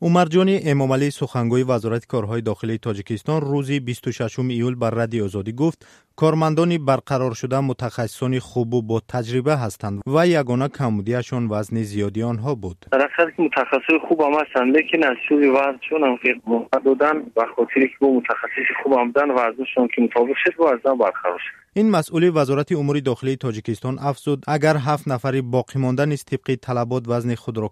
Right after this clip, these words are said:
Speaker 1: کم کنند، می‌توانند دوباره استخدام شوند.» بر اساس یک دستوری وزیر کارهای داخلی تاجیکستان، وزن کارگر باید به بلندی قد او موافقت کند و شکمی بزرگ نداشته باشد. مثلاً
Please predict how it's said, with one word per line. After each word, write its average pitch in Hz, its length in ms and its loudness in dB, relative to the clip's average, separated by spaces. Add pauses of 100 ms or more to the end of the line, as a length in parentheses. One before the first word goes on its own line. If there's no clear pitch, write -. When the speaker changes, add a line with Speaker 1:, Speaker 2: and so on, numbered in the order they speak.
Speaker 1:
کم 101 160 -6
کنند، 147 400 -4
می‌توانند 131 640 -4
دوباره 101 420 -4
استخدام 135 600 -6
شوند.» 90 480 -12 (220)
بر 175 180 2
اساس 180 320 0
یک 170 240 2
دستوری 143 420 0
وزیر 127 340 0
کارهای 123 380 -2
داخلی 120 360 -4
تاجیکستان، 117 720 -4
وزن 156 360 0
کارگر 139 460 0
باید 131 340 0
به 123 100 2
بلندی 113 560 -2
قد 110 200 -4
او 110 140 -2
موافقت 113 560 -4
کند 104 320 -6
و 113 80 -2
شکمی 120 380 -4
بزرگ 117 500 -2
نداشته 92 340 -8
باشد. 90 340 -12 (400)
مثلاً 120 460 -2